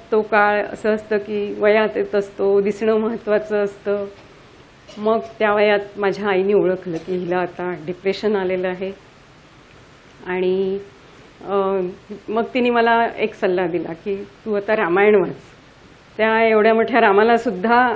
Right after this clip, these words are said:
अ, वनवास भोगायला लागला आणि काय काय,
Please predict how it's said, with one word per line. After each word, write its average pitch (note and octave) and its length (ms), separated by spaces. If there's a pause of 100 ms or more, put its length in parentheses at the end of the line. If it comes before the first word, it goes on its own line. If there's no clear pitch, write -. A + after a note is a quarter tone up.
(360)
अ, G3+ 40
वनवास G3+ 640
भोगायला G3+ 360
लागला F3+ 320 (520)
आणि G#3+ 400 (180)
काय G3+ 140
काय, G#3+ 320